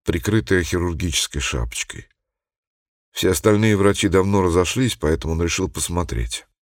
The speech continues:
Под шапочкой находился бумажный пакет, а в пакете на картонной тарелочке белоснежное пирожное, покрытое розой из взбитых сливок.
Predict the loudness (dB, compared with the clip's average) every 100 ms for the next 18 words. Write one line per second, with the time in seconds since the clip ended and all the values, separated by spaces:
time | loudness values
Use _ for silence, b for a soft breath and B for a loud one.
0 | _ _ _ _ _ _ -4 0 0 0
1 | -2 -4 0 0 0 0 -2 0 0 0
2 | 0 -2 0 0 0 -2 b b b b
3 | b _ _ -6 -6 -2 -2 0 0 0
4 | -2 0 -2 0 0 0 0 0 2 2
5 | 0 -2 -4 -4 -6 -10 _ _ _ _
6 | _ -4 2 2 2 0 0 2 0 0
7 | 0 2 2 0 -2 -4 -6 -4 -2 0
8 | 0 2 2 2 0 -4 -6 -4 -2 -2
9 | -2 -2 -4 -6 -6 -6 -4 -4 -6 -14